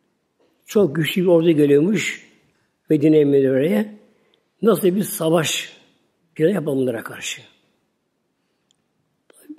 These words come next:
Bazı görüş belirlediler. İşlerinden Hazreti Selman-ı Farisi, Hazreti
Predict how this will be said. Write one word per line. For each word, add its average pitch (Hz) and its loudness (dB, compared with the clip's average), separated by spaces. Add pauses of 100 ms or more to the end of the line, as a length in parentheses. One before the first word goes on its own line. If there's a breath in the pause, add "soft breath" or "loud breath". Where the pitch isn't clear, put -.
(140)
Bazı 202 0
görüş 190 2
belirlediler. 135 -2 (1300)
İşlerinden 220 0 (640)
Hazreti 185 -6
Selman-ı 190 -2
Farisi, 160 -2 (300)
Hazreti 123 -14